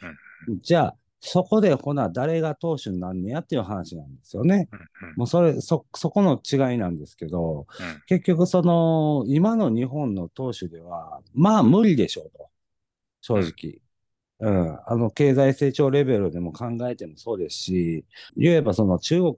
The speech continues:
Speaker 2: っていうのはですね、日本にはもう比べ物ない、ならないぐらい人口がおるわけですから、普通に喧嘩して勝てるわけがない話ですし、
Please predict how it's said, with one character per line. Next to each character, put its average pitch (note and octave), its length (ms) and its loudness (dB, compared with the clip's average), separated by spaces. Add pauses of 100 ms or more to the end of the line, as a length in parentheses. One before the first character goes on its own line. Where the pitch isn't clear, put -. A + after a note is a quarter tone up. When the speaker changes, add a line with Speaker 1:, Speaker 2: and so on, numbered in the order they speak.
Speaker 2:
っ - 40 -10
て - 160 -12
い E2+ 80 -6
う E2 60 -10
の E2+ 100 -14
は D#2+ 140 -12
で D#2+ 120 -16
す - 140 -18
ね、 F2 300 -4 (440)
日 A2+ 240 6
本 E3 160 4
に A#2 100 4
は F#2+ 80 2
も F2+ 160 0
う - 80 -8
比 E3 80 0 (100)
べ E3+ 80 -4
物 D#3+ 280 -6
な F#2+ 160 -6
い、 F2+ 160 -14
な G2+ 320 -8
ら D3 120 -2
な D#3 100 -2
い G#2+ 80 -2
ぐ F#2+ 80 -4
ら F#2+ 100 -2
い E2+ 120 -10
人 C#3 240 -2
口 F2 160 -8
が E2 120 -10
お A2 160 -2
る A#2+ 80 0
わ E2 140 -2
け D#2+ 60 -20
で D2 140 -20
す - 80 -20
か D#2 120 -18
ら、 F2 400 -2 (180)
普 - 60 -20
通 D#3+ 160 -2
に E3 140 2
喧 F3+ 160 2
嘩 E3+ 160 0
し - 80 -8
て F2 200 0
勝 - 140 -4
て F3 80 2
る C3+ 140 2 (220)
わ C#3 180 0
け A3+ 100 0
が B2 140 -2
な E2+ 120 -6
い D#2+ 220 -12
話 F2 320 -10
で D2+ 120 -12
す - 40 -16
し、 D#2 480 -12